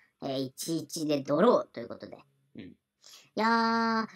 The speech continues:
この四分の谷口のゴール、キーパー内山か。ねえ、素晴らしいキックでしたね。しっかりと見てました。あの、セービング能力だけじゃなく、この選手はやっぱキッ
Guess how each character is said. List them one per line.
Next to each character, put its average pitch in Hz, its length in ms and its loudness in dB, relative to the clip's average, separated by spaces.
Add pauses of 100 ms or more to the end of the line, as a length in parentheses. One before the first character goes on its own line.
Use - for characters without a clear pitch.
(180)
こ - 120 -2
の 196 100 4
四 254 200 6
分 233 120 4
の 196 80 4
谷 196 220 2
口 220 180 0
の 175 100 2
ゴ 165 80 2
ー 151 40 2
ル、 151 80 -2
キ 196 120 -4
ー 190 80 -2
パ 180 100 0
ー 175 60 4
内 180 220 0
山 175 200 2
か。 151 180 -2 (240)
ね 156 480 0
え、 - 40 -20
素 - 140 -10
晴 196 140 2
ら 214 80 2
し 214 360 0
い 151 60 -6
キ - 120 -18
ッ - 140 -20
ク 160 80 -4
で - 80 0
し - 80 -10
た 131 100 -6
ね。 175 360 -2
し - 160 -8
っ - 40 -20
か 226 140 -2
り 233 80 0
と 160 80 -2
見 156 120 0
て 151 80 -2
ま 139 120 -2
し - 60 -12
た。 - 200 -12 (680)
あ 143 80 -4
の、 151 140 0
セ 226 220 4
ー 214 60 4
ビ 226 100 4
ン 220 80 2
グ 226 80 2
能 220 100 4
力 165 180 0
だ 147 100 2
け 160 80 -4
じ 151 80 -2
ゃ - 20 2
な 139 100 0
く、 135 100 -10
こ 175 100 -6
の 175 100 -2
選 190 120 -4
手 165 80 -4
は 131 40 -4
や 127 40 -6
っ 127 40 -10
ぱ - 60 -10
キ - 180 -18
ッ - 20 -20